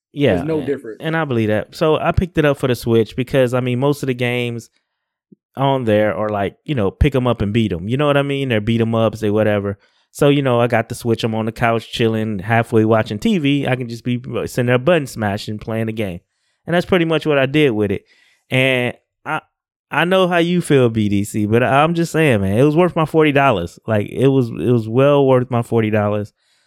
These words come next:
Speaker 1: I'm enjoying the whole collection. Um, so for those of you that don't know, which, you know, if you probably listen to this, you do know, uh, it came with, actually it came with thirteen games,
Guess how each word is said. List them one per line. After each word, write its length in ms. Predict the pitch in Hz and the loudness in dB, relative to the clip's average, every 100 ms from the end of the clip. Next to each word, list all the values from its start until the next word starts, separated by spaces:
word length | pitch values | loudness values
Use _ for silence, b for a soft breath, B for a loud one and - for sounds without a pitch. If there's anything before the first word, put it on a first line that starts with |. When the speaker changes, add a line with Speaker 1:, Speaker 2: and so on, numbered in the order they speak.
| _ _ | _ _
Speaker 1:
I'm 180 | 123 123 | -2 2
enjoying 520 | 113 107 135 143 135 | 2 2 4 4 2
the 100 | 123 | 2
whole 320 | 127 143 147 | 4 6 6
collection. 720 | 139 143 135 131 - 135 131 - _ _ _ _ _ _ - | 2 0 2 0 -4 -8 -8 -14 _ _ _ _ _ _ -6
Um, 720 | 117 120 117 110 101 95 90 - _ _ | 2 4 4 2 0 -4 -10 -16 _ _
so 580 | - - 135 123 110 104 - _ _ _ _ _ _ | -8 2 4 6 4 -2 -10 _ _ _ _ _ _
for 140 | - 131 | -10 0
those 260 | 139 143 | 4 4
of 60 | 131 | 2
you 180 | 135 131 | -2 0
that 220 | 120 110 | 2 2
don't 280 | 120 117 98 | 0 0 -2
know, 360 | 104 98 101 78 | -2 0 -2 -2
which, 340 | 107 - - _ _ _ | -4 -4 -14 _ _ _
you 100 | 95 | -8
know, 140 | 87 | -4
if 100 | 92 | -6
you 80 | - | -4
probably 220 | 110 98 | -2 0
listen 220 | 101 107 104 | 0 -2 -6
to 80 | |
this, 100 | 98 | -8
you 80 | - | -8
do 160 | 98 110 | -4 -4
know, 260 | 90 90 - _ _ _ _ _ _ | -4 -8 -12 _ _ _ _ _ _
uh, 380 | - 113 107 104 | -4 0 2 2
it 80 | 110 | 0
came 300 | - 165 151 | 2 0 2
with, 180 | 135 127 - - | 2 0 -2 0
actually 320 | 135 131 120 | 0 0 -2
it 40 | 113 | 0
came 160 | 135 | 2
with 160 | 110 95 | 2 0
thirteen 720 | 143 147 - 156 147 135 120 | 0 0 0 -2 -4 -8 -4
games, 500 | 127 120 117 113 | 0 2 0 -2